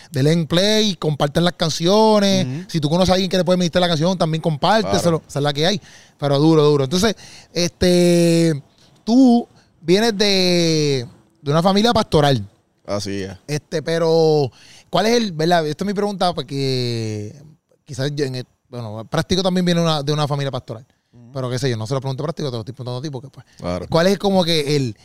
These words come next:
Speaker 1: yo voy a decir el peo, vamos a darle el peo así, porque, pero, ¿cuál es como que el issue
Speaker 2: Ujú.
Speaker 1: que uno vive como que en una familia pastoral? Que tú, por ejemplo, que tú viviste así, como que tú dices, "Diante, brother",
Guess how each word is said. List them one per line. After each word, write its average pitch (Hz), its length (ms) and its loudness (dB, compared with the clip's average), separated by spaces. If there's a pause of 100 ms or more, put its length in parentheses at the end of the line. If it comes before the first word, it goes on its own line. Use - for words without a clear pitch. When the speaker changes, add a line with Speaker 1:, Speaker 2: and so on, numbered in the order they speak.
(340)
Speaker 1:
yo 139 140 -6
voy 175 120 2
a 180 80 2
decir 170 240 0
el 170 100 0
peo, 143 400 0
vamos 131 160 -8
a 147 40 0
darle 156 140 0
el 127 60 -4
peo 139 220 0
así, 131 140 0
porque, 110 380 -4
pero, 135 160 -2 (300)
¿cuál 214 200 0
es 262 80 -2
como 233 240 2
que 185 120 0
el 175 80 2
issue 180 480 2 (140)
Speaker 2:
Ujú. 123 340 -4 (880)
Speaker 1:
que 190 180 -2
uno 220 280 2
vive 247 300 2
como 175 280 -2
que 151 380 0 (140)
en 165 140 -2
una 196 160 2
familia 202 320 0
pastoral? 165 400 0
Que 190 140 0
tú, 202 140 -2
por 214 100 4
ejemplo, 233 140 2
que 190 100 0
tú 220 140 2
viviste 220 360 2
así, 208 120 -4
como 180 200 0
que 160 60 -2
tú 170 60 -4
dices, 190 200 -2
"Diante, 180 280 -2
brother", 156 380 0